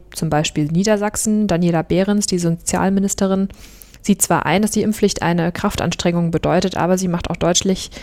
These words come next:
dass, äh, das bereits im Dezember bei der Beschließung des Gesetzes klar war.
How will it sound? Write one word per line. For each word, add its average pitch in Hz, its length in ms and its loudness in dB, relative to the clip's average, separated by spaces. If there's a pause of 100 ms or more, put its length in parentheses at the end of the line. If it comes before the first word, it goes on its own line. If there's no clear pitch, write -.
(400)
dass, - 320 0
äh, 170 380 0
das 170 160 0
bereits 175 320 0
im 190 100 0
Dezember 185 460 2
bei 165 80 0
der 165 100 2
Beschließung 180 480 0
des 170 160 -2
Gesetzes 160 460 -2
klar 170 320 0
war. - 200 -4